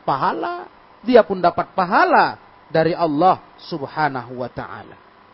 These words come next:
Hanya saja anak ini belum dianggap lepas dari kewajiban haji di saat dia sudah dewasa.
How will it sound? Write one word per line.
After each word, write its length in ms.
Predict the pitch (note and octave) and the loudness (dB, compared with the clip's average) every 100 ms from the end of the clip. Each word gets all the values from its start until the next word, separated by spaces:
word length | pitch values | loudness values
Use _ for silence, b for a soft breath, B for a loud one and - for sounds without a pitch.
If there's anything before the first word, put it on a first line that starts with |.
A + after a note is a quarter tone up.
| _ _ | _ _
Hanya 180 | E3 D#3 D3+ | -6 -4 0
saja 320 | D#3+ D3+ C#3+ | 0 2 0
anak 220 | C#3+ D3 | 0 -2
ini 160 | D3 C#3+ | -6 -6
belum 320 | C3 D3+ C#3 | -4 -2 -2
dianggap 680 | C#3+ D3 C#3+ C3+ - _ - | -4 -8 -8 -10 -10 _ -6
lepas 460 | F3 - D3 - | -4 -2 -4 -4
dari 320 | - C3+ C#3 - | -4 -4 -4 -6
kewajiban 560 | C#3+ C3+ C3+ C#3 C#3+ | -4 -4 -4 -2 -4
haji 560 | B2+ E3 A3 F#3+ A#3+ E3+ B B - | -2 0 0 0 -4 -4 B B -8
di 120 | C#3 | -6
saat 460 | - C3 C#3+ - C#3+ | -4 -4 -4 -6 -8
dia 320 | E3+ D#3 B2 | -2 0 0
sudah 560 | - D#3 C3 C3 A#2+ - | -4 -12 -8 -6 -8 -10
dewasa. 640 | C3 A#2 G#2+ F#2 - A#2 | -8 -8 -10 -12 -16 -16